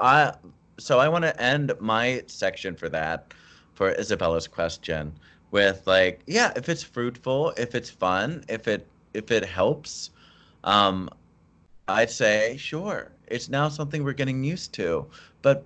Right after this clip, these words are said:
it doesn't have to stay a, a, uh, an, uh, a higher priority,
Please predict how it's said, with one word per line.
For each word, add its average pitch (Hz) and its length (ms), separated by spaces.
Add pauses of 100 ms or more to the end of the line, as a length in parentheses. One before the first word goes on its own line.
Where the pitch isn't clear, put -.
it 127 140
doesn't 127 300
have 107 300
to 110 60
stay 95 520
a, 90 100 (260)
a, 90 120 (340)
uh, 87 320 (240)
an, 92 140 (260)
uh, 82 320
a - 80
higher 92 380
priority, 82 840